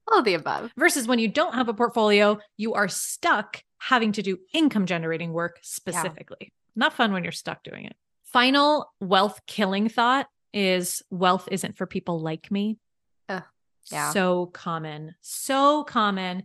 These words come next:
Speaker 2: Even, like, when I remember I had a client who was like, said that, "Well, Gina, wealth isn't for people like me. Like, I, you're talking about a wealth portfolio, but that's, like, not for people like me." And I looked at her and I was like, "You already have a wealth portfolio." And I mapped it out for her. I'm like,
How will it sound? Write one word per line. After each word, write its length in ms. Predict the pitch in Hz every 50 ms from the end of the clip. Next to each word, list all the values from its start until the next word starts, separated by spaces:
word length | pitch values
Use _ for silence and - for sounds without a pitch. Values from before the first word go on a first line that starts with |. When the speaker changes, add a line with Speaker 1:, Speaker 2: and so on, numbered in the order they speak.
| - - - - - - _ -
Speaker 2:
Even, 260 | 254 262 262 311 311
like, 160 | 285 269 247 -
when 200 | 226 233 214 - -
I 120 | - 214 233
remember 320 | 240 262 254 240 226 214 208
I 20 |
had 140 | 196 196 185
a 40 | 175
client 440 | - - 185 165 170 170 170 - - -
who 80 | - 202
was 160 | 190 185 -
like, 300 | 185 185 180 170 - _ _ _ -
said 280 | - - - 226 190 -
that, 180 | - - - - - - - -
"Well, 120 | - 220 196
Gina, 300 | 202 240 247 233 240 220
wealth 200 | 208 220 220 226
isn't 200 | 262 240 262 240
for 80 | - 240
people 240 | - 240 220 220 208
like 200 | 208 202 202 214
me. 200 | 196 190 196 196
Like, 240 | 185 165 - _ _ _ _ _ _ _ _ _ - -
I, 140 | 202 220 - - - 508 - - _ _ _ _ _
you're 200 | - 208 247 233
talking 300 | - 233 285 285 311 285
about 140 | 240 226 208
a 60 | 190
wealth 280 | 185 220 226 220 -
portfolio, 840 | _ - 214 - - _ - 208 208 220 220 220 208 202 202 208 208
but 160 | 190 202 202
that's, 180 | - 220 220 -
like, 160 | 254 233 -
not 220 | 214 208 - - -
for 100 | 214 196
people 320 | - 214 208 - 196 180
like 240 | 175 175 175 - -
me." 200 | 190 175 170 -
And 120 | 180 185
I 60 | 185
looked 220 | 185 208 233 - 269
at 80 | 226
her 60 | 208 220
and 120 | 208 196
I 80 | 190 190
was 120 | 190 180
like, 300 | 196 185 180 175 - _ _ _ _ -
"You 180 | 185 202 220 247
already 240 | 247 294 311 254 214
have 240 | 175 - 226 220 233
a 60 | 202
wealth 300 | 180 208 269 - - -
portfolio." 540 | - - - - - 156 - - - - - -
And 100 | 208 202
I 60 | 202
mapped 320 | 190 190 196 214 214 -
it 60 | 196 170
out 180 | 165 - -
for 60 | -
her. 100 | 196 233
I'm 100 | 254 247
like, 180 | 220 202 185